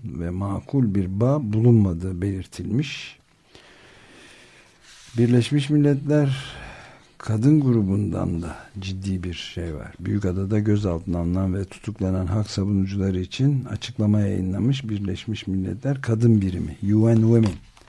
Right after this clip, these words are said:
adını taşıyor. Onun icra direktörü Pumzile Mlambo Nkuka, tutuklanan kadın hakları ve insan hakları savunucularının derhal,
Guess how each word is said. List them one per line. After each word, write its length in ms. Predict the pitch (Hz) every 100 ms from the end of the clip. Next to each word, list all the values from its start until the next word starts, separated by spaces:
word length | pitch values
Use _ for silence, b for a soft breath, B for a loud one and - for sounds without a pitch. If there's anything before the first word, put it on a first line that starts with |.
| b _
adını 340 | 90 90 92 -
taşıyor. 560 | - 82 - 107 131 135 - - _ b b b b b b b b b b -
Onun 240 | 113 120
icra 560 | 120 110 104 117 123 107
direktörü 600 | 101 92 - 92 90 90 80 - -
Pumzile 680 | 120 120 107 117 110 104 95 104
Mlambo 640 | 110 120 117 107 113 123 - -
Nkuka, 1120 | 107 107 101 - - - - 131 131 104 147 - B B B B B B
tutuklanan 600 | - 113 113 120 117 123
kadın 320 | 107 110 123 127
hakları 360 | 104 92 107
ve 80 | 117
insan 240 | 98 113
hakları 340 | 107 98 87 92
savunucularının 960 | 110 107 107 101 107 113 156 139 104
derhal, 400 | 113 120 107 92